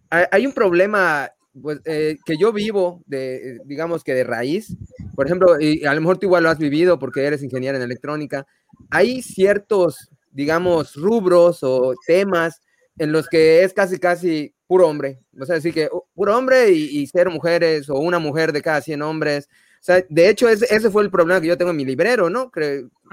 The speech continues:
la tercera parte es de ingeniería y todos, pues, son de hombres. Ahora sí que ya no hay ni uno de mujeres allí. Y enton-, y precisamente la estadística que, la estadística que estaba viendo del New York Times, eso se refleja igual en novelas.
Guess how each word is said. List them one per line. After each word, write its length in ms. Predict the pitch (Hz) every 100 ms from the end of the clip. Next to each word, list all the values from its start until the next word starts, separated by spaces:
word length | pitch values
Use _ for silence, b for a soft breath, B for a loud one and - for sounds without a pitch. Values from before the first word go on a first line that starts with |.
| 139
la 180 | 127 -
tercera 380 | 143 135 190 185
parte 400 | 165 175 165 165
es 60 |
de 160 | 165 143
ingeniería 720 | 135 143 160 180 214 185 208 _ _ _
y 80 | 160
todos, 240 | - 180 139
pues, 120 | 143
son 120 | 160
de 80 | 147
hombres. 300 | 180 190 156
Ahora 160 | 175 175
sí 80 |
que 120 | 170 165
ya 100 | 170
no 80 |
hay 80 | 185
ni 140 | 180 180
uno 220 | 208 208
de 100 | 170
mujeres 440 | 151 175 170 160
allí. 160 | 151 170 b b b _
Y 120 | 160
enton-, 300 | 170 165 220 226
y 160 | 185 185
precisamente 520 | 185 208 233 226 208
la 80 | 175
estadística 580 | 156 170 190 196 175 - -
que, 320 | 147 139 131 - 156
la 60 |
estadística 480 | 151 180 196 208 185
que 80 | 156
estaba 200 | 190 180
viendo 260 | 175 180 165
del 140 | 139
New 120 | 156
York 160 | 175 175
Times, 360 | 165 190 - _
eso 320 | - 185 208 196
se 160 | 175
refleja 640 | 147 147 - 165 185 202 151
igual 460 | 135 151 160 185 -
en 140 | 135
novelas. 600 | 135 135 202 165 123 -